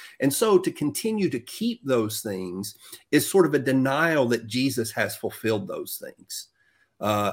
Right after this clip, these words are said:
and that is, is really, uh, where the, the, um, I think the gross error comes in,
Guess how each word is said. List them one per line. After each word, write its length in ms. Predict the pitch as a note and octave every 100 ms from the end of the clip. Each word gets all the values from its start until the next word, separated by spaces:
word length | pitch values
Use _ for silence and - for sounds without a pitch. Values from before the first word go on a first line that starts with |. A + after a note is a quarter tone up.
| -
and 200 | A2 A2
that 260 | C3+ C#3 -
is, 560 | C3 C3 A2 G#2 - -
is 220 | A2+ G#2
really, 640 | A2 C#3 C3+ A2+ G#2+ G2 -
uh, 240 | A2+ -
where 340 | G#2+ A#2 A#2 A2
the, 380 | G#2 G2+ G2 -
the, 400 | G2+ G2+ G2 G2 _ A2 A2 - -
um, 440 | G#2+ G2+ G2 F#2 G#2+ _ _ _ - -
I 60 |
think 180 | A2+ A#2+
the 60 | F#2+
gross 440 | A2 B2 A#2+ - A2+
error 300 | A#2+ A2 F#2
comes 380 | - G#2 G2+ -
in, 380 | A2+ A2+ F#2